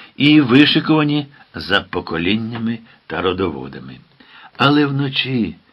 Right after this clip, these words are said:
прорізалася бунтівна сукняна чорнота, штурмуючи небо пантомімічними тирадами та люциферськими імпровізаціями.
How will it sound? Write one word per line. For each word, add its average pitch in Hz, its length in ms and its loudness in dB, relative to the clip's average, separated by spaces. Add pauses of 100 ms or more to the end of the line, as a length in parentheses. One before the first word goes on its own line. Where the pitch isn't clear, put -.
(320)
прорізалася 139 840 2
бунтівна 139 880 0 (380)
сукняна 123 800 0
чорнота, 87 760 -4 (320)
штурмуючи 160 760 2
небо 127 380 2 (320)
пантомімічними 98 1000 0
тирадами 127 720 0 (320)
та 135 220 -2
люциферськими 98 1040 -6 (240)
імпровізаціями. 76 1200 -8